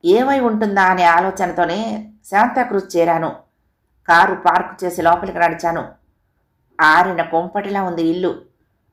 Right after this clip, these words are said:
శాంత కళ్ళు వాచిపోయి ఉన్నాయి. చెదిరిన జుట్టు, చూపుల్లో ఎడారులు ఆమె బాధకు వ్యక్తీకరణనిస్తున్నాయి. గదిలో ఓ పక్కగా సుందరం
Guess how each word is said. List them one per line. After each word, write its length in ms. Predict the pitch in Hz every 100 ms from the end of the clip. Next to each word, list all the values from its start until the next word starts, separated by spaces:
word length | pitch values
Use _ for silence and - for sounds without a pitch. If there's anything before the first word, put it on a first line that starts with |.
| _
శాంత 440 | - 156 165 196 190
కళ్ళు 360 | - 170 160
వాచిపోయి 500 | 160 165 180 - 196
ఉన్నాయి. 540 | 175 170 165 151 - _ _ _ _ _ _ 190
చెదిరిన 380 | 185 214 196 185
జుట్టు, 680 | 196 202 269 302 320 302 254
చూపుల్లో 360 | 254 247 233
ఎడారులు 720 | 220 170 175 190 185 165 - - _ _ _ -
ఆమె 240 | 151 156
బాధకు 560 | 156 - 180 214 214 202
వ్యక్తీకరణనిస్తున్నాయి. 1200 | 185 180 240 240 208 185 175 165 170 170 160 151 - _ _ _ _ _ _ _ - 156
గదిలో 340 | 170 180 190
ఓ 100 | 170
పక్కగా 460 | 165 165 - 202 185
సుందరం 560 | 180 170 185 180 165